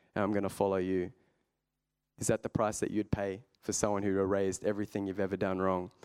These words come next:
And, uh, Chris put this great verse in last night. I said to her that I'm just gonna steal everything she said, but this is, uh, I guess, what she stole from the Bible. And this is John five, verse twenty-four.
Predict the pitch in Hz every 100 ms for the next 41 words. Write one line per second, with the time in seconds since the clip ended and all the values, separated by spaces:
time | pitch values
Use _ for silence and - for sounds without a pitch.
0 | - - - 135 135 123 131 127 - 185
1 | - - - - 131 135 123 113 117 135
2 | 117 107 101 113 98 104 - 117 110 107
3 | 98 95 92 95 107 - 101 - 107 101
4 | 95 95 - 95 - - 95 87 87 -
5 | - _ 110 113 123 110 104 98 95 -
6 | - - _ - 104 110 - 113 - 110
7 | - 110 101 - 98 90 98 107 120 98
8 | 92 - - 117 123 117 - 123 120 -
9 | 120 117 113 117 - 131 120 110 131 117
10 | 110